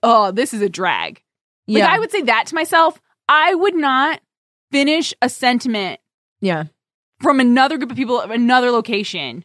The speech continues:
Speaker 2: Yeah.
Speaker 1: to myself.
Speaker 2: Nope.
Speaker 1: "I really hate the park," he said.
Speaker 2: I know.
Speaker 1: It was bad.
Speaker 2: It was really bad.
Speaker 1: He deserved Skip to turn on him.
Speaker 2: <laughs> Yeah, he did.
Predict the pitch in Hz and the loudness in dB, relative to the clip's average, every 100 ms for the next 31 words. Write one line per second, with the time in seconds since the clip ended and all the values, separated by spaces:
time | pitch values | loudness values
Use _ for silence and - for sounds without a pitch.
0 | _ 185 160 143 254 180 - - - _ | _ -6 -4 -2 -2 -2 -10 -14 -18 _
1 | _ _ _ _ - 208 220 _ - 233 | _ _ _ _ -6 -4 -4 _ -4 -2
2 | 202 233 240 233 190 - 156 120 - - | 0 0 0 -2 -4 -6 -8 -10 -16 -16
3 | - _ _ _ _ _ - 160 107 - | -16 _ _ _ _ _ -8 -8 -8 -14
4 | _ _ _ _ - 220 202 - - _ | _ _ _ _ -8 -6 -6 -8 -10 _
5 | _ 214 196 185 135 82 - _ _ _ | _ 2 2 0 -4 -10 -14 _ _ _
6 | _ - 254 233 202 185 170 - _ - | _ -4 -4 -2 -4 -4 -6 -12 _ -12
7 | - - 175 - 175 - 190 151 349 - | -12 -12 -16 -14 -14 -16 -2 2 2 2
8 | - - - - 160 | -4 -2 -2 -4 -10